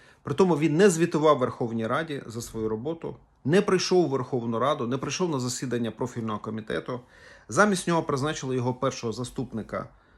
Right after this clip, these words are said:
е, Сибігу, який раніше працював в, е, Офісі Президента, а до того був послом у Туреччині.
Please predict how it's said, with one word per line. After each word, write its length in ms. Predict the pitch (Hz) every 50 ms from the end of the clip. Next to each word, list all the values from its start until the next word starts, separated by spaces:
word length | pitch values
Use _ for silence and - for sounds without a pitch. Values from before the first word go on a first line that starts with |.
| _ _ _ _ _ - - - - - _ -
е, 280 | - 110 110 110 107 107
Сибігу, 600 | - - 156 147 151 208 208 196 220 226 220 - - _ _ _ _ _ _
який 320 | - 117 127 123 - 196 180
раніше 640 | 151 127 127 156 175 - - 147 131 127 110 - - - _ _ _
працював 480 | - - 127 - 139 131 139 143 147 135
в, 460 | - - - - - - - 101 107
е, 20 | 110 110
Офісі 540 | 107 110 113 - 135 131 120 127 127 - 113
Президента, 680 | - - 123 104 123 127 156 190 208 202 185 185 - -
а 100 | 113 117
до 120 | 117 123
того 280 | 110 160 170 156 135 113
був 280 | 107 123 135 127 131
послом 500 | - 120 - - - 131 127 131 131 - -
у 80 | - 117
Туреччині. 640 | - - 120 117 104 - - - 101 98 - -